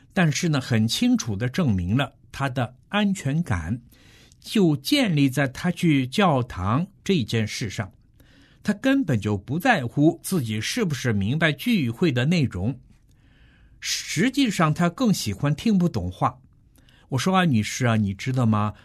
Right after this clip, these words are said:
只有一件事最重要。在您的年纪，当你要离开世界，准备好去见神了，你要认识他的儿子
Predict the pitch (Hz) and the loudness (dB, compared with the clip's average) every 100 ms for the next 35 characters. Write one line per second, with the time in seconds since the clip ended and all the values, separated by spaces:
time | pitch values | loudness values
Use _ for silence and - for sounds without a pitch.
0 | _ _ _ _ - 226 160 110 165 269 | _ _ _ _ 0 4 4 4 0 0
1 | 220 135 113 - 151 117 95 - 170 113 | 0 0 -2 0 0 0 -4 -4 -2 -2
2 | - 147 101 92 92 - - _ - - | -2 -2 0 -2 -6 -10 -20 _ -20 -20
3 | _ _ 190 170 156 147 170 226 190 107 | _ _ 4 6 6 4 4 4 4 4
4 | 131 151 147 135 120 - 185 190 139 110 | 0 2 4 4 2 0 4 4 4 2
5 | 135 113 135 - 185 170 - 214 147 160 | 4 2 0 0 0 0 0 0 2 4
6 | 165 110 - - - 120 127 160 - 101 | 4 2 -4 -20 0 2 2 0 -2 -2
7 | 107 - - 127 - 135 110 - 87 101 | -2 -4 -4 -2 0 0 -2 -4 -6 -4
8 | 151 - _ _ - - 139 147 156 190 | -4 -6 _ _ -20 -2 4 4 4 0
9 | 269 202 - 139 127 117 - - 180 185 | 0 0 0 0 0 -2 -14 -4 -2 -2
10 | - - 165 190 151 120 | -2 -4 -2 -4 -4 -4